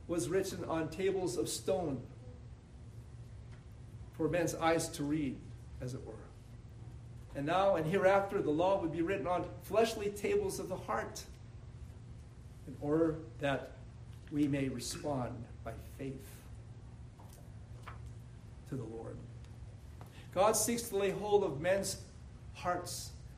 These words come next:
of men's minds, of men's wills, of men's souls, and win them in love to himself.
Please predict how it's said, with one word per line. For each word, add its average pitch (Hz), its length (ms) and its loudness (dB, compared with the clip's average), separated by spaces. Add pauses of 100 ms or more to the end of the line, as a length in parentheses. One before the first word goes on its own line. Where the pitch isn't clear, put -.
(160)
of 143 160 -2
men's 175 400 0 (160)
minds, 147 540 2
of 135 160 -4
men's 160 340 -2
wills, 139 480 2
of 135 120 0
men's 165 220 -2
souls, 160 800 0 (380)
and 156 200 0
win 208 180 2
them 180 140 0
in 139 220 -2
love 151 360 -6 (720)
to 131 100 -10
himself. - 560 -8